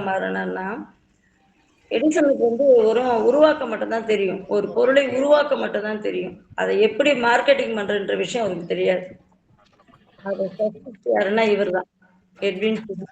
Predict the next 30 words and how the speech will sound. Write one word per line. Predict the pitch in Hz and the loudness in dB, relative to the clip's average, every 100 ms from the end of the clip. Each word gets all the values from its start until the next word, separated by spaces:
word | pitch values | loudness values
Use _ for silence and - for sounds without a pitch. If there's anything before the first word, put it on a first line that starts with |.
| _ _ - _ - _ _ | _ _ -20 _ -20 _ _
So, | - 269 - | -2 -2 0
அப்ப | 233 | 0
அவர் | 233 233 | 2 4
என்ன | 233 277 311 | 2 0 -2
பண்றாருன்னா, | 277 247 233 226 220 262 | 0 4 4 2 0 2
அதை | 262 226 226 | 4 4 2
எப்படி | 240 311 | 4 2
மார்க்கெட்டிங் | 294 254 262 277 269 247 | 4 4 4 4 2 0
பண்ற | 233 220 | -4 -2
விஷயம் | 208 202 226 285 | -4 -4 -6 -4
அவருக்கு | 277 220 220 | -4 -4 -2
நல்லா | 208 220 | 0 2
தெரிஞ்சதாலும் | 247 240 220 220 208 214 277 | 2 2 2 2 0 0 0
அந்த | 247 220 208 | 0 0 -2
பொருட்களை | 190 226 226 240 247 | 0 0 2 2 4
உடனுடனே | 226 226 233 240 247 | 4 2 0 2 4
என்ன | 240 233 | 4 2
பண்றாரு, | 233 214 208 190 190 - - - - - | 2 2 2 4 2 -4 -14 -14 -16 -6
வித்து | 233 233 277 | -6 -2 -2
கு-, | - 226 214 | 4 4 6
கொடுத்துறாரு. | 220 226 - 202 196 294 - | 2 2 2 2 2 0 -6
அப்ப | 220 - 254 | -6 0 2
இது, | 226 196 202 | 4 2 2
இதுல | 208 202 208 202 | 2 4 4 6
வந்து | 202 220 262 | 4 2 0
பார்த்து | 226 220 220 220 | 2 2 2 0
அவர் | 202 | -2
சந்தோஷப்பட்டவர் | 180 202 214 233 202 202 190 | -2 -2 0 0 -2 -4 -2
என்ன | 185 202 | 0 -2
பண்றாரு, | 196 185 185 185 196 | -4 -4 -2 -2 -4